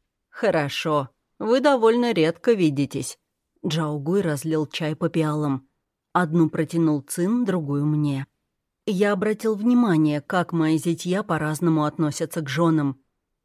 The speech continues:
Джао Гуй явно хлопочет над Цин, как над драгоценным цветком —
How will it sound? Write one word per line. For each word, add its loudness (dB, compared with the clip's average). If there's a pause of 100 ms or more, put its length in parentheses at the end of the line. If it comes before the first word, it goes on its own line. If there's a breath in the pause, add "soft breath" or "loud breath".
Джао -4
Гуй -2
явно 0
хлопочет -8
над -2
Цин, -2
как -6
над 2
драгоценным -2
цветком — -2